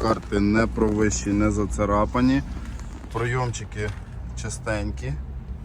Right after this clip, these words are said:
Салон автомобіля нічого не, не робилося, не перешивалося, подивіться, стан дійсно збережений, так як тут дуже маленький пробіг.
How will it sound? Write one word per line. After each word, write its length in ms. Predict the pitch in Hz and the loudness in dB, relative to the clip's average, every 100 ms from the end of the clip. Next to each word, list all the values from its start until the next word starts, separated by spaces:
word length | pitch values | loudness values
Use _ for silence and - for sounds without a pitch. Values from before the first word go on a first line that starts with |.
| - - - - - - - - - | -10 -12 -12 -12 -10 -10 -8 -6 -6
Салон 400 | - 123 127 127 | -2 2 4 6
автомобіля 720 | 117 - 117 117 117 113 110 104 - - - - - | 4 4 4 4 6 6 6 4 0 -2 -4 -6 2
нічого 520 | 110 110 120 113 104 | 2 4 4 6 6
не, 320 | 104 104 104 101 - | 4 4 4 0 0
не 120 | 104 | 2
робилося, 540 | 101 98 110 104 98 | 2 4 4 4 2
не 120 | 101 | 0
перешивалося, 800 | 101 101 101 101 101 101 98 - | 0 -2 -2 -2 -2 -2 -2 -4
подивіться, 520 | 90 90 98 101 - | -8 -4 -4 -4 -4
стан 380 | - - 98 98 - - - - - - - - - - | -6 -4 -2 -2 -4 -8 -10 -12 -12 -10 -10 -8 -8 -6
дійсно 400 | 95 101 98 101 | -4 -4 -2 -4
збережений, 640 | 92 104 107 117 127 120 110 | 0 2 4 4 4 2 2
так 180 | 101 - | -2 -4
як 140 | - | -4
тут 140 | 104 | -2
дуже 260 | 98 117 113 | 0 0 2
маленький 480 | 104 98 101 101 104 | 2 2 2 0 -2
пробіг. 400 | - 104 90 | 2 2 2